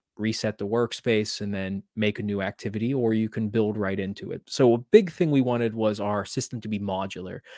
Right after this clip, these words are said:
in that everything is small enough that you can stack it,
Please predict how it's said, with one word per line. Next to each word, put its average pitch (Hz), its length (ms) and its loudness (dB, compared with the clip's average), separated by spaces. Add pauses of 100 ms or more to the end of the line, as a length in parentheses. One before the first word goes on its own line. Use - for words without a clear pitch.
(220)
in 120 140 0
that 110 340 2
everything 165 320 4
is 120 140 0
small 131 480 4
enough 143 360 -2
that - 100 -6
you 113 140 -4
can 104 180 -8
stack 135 400 2
it, 214 180 -2